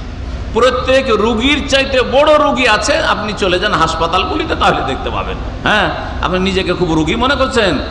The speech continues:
নিজেকে খুব অসহায় মনে করছেন, নিজেকে মনে করছেন খুব, খুব বালা মুসিবতে আছি, আপনার চাইতে কত যে বালা মুসিবতে আছে। বালা মুসিবতের জায়গাগুলিতে গিয়ে দেখে আসেন, তাহলে বুঝতে পারবেন। তো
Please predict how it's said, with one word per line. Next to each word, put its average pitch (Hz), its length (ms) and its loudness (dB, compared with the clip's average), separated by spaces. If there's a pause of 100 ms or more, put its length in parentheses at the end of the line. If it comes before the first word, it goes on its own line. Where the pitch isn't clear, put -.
(200)
নিজেকে 202 440 0
খুব 196 200 0
অসহায় 202 360 2
মনে 285 180 2
করছেন, 240 440 0 (260)
নিজেকে 208 360 0
মনে 233 220 0
করছেন 226 360 -2
খুব, 208 260 -2
খুব 208 120 0
বালা 175 260 2
মুসিবতে 254 440 2
আছি, 196 340 2 (280)
আপনার 160 500 0
চাইতে 170 280 0 (140)
কত 180 560 2
যে 240 80 2
বালা 202 260 4
মুসিবতে 196 480 0
আছে। 160 460 0 (340)
বালা 185 280 2
মুসিবতের 196 600 -2
জায়গাগুলিতে 196 720 0
গিয়ে 214 200 0
দেখে 175 280 -2
আসেন, 143 400 0 (360)
তাহলে 185 280 2
বুঝতে 147 320 -2
পারবেন। 117 360 0 (560)
তো 196 100 2